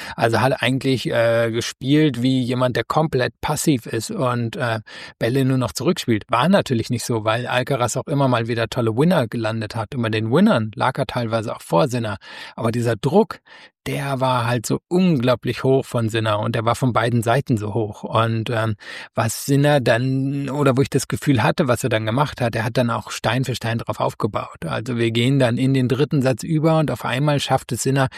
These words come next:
dann zum Beispiel in den entscheidenden Phasen immer wieder den Return in die Rückhand von Alcaraz zu setzen und kommt dann entweder schnell ans Netz oder kriegt den schnellen Fehler. Also er, er hat angefangen, hier Druck,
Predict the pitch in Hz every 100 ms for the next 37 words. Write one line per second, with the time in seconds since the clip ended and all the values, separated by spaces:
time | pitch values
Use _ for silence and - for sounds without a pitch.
0 | - - - 120 127 127 120 107 131 -
1 | 139 - 123 131 123 - 120 139 - 165
2 | 165 160 147 139 113 120 147 143 131 117
3 | 120 117 117 131 127 131 - 127 120 127
4 | 120 107 - 117 113 117 113 113 110 -
5 | 123 113 110 - 120 110 113 110 131 117
6 | 127 120 107 120 - 127 117 107 - 135
7 | 139 143 - - - 123 113 110 107 -
8 | - - - 147 147 123 131 120 120 -
9 | 151 147 147 143 - - - - 123 117
10 | 113 - 127 117 - 135 107 131 - 147
11 | 143 143 131 131 131 _ _ _ _ _
12 | 139 180 175 156 175 -